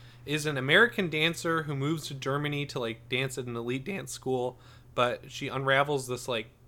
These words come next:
creepy, dark plot that results in, uh, the people running the school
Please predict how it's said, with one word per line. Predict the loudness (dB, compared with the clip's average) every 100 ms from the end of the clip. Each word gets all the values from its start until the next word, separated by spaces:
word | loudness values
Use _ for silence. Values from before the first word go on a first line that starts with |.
| -16
creepy, | -4 -4 -2 -8
dark | 2 4 4 -2
plot | 0 4 4 0 -2
that | -2 -2 -10 -20 -20 -6
results | -2 4 4 4 0
in, | -4 -4 -6
uh, | 0 0 0 -4 -16 -12
the | -10
people | -6 -2
running | 0 0 -2
the |
school | -6 0 2 2 0